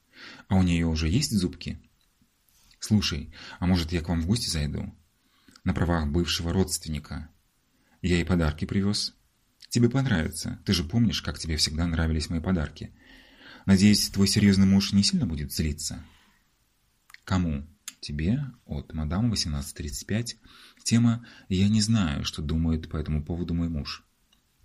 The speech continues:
И я не могу у него спросить, он умер. За месяц до рождения дочки. Сердечный приступ. Если тебя интересуют, конечно, подробности. Если тебя интересуют, конечно, подробности.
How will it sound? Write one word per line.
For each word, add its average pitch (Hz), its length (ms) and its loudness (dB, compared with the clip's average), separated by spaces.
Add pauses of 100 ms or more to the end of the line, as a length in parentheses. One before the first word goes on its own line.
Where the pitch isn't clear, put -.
(720)
И 104 100 8
я 113 100 12
не 113 100 8
могу 110 240 6
у 123 60 8
него 117 160 6
спросить, 101 500 -6
он 101 80 0
умер. 90 320 0 (960)
За 95 180 6
месяц 104 420 4
до 90 200 -2
рождения 82 420 -2
дочки. - 540 -6 (440)
Сердечный 123 520 2
приступ. - 420 -8 (680)
Если 95 200 -4
тебя 82 220 -2
интересуют, 78 420 -4
конечно, 78 480 -8
подробности. 80 720 -10 (2250)
Если 80 260 -4
тебя 78 300 -4
интересуют, 80 640 -4 (180)
конечно, 71 380 -10
подробности. 76 680 -8